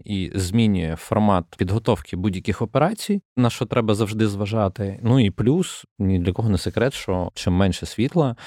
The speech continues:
якщо просто пояснювати, дуже багато народу схильно до депресухи.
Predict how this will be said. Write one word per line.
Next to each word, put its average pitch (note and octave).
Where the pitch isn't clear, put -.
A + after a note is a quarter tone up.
якщо A#2+
просто D#3
пояснювати, C3
дуже A2
багато G2
народу G#2+
схильно A#2
до A2+
депресухи. G#2+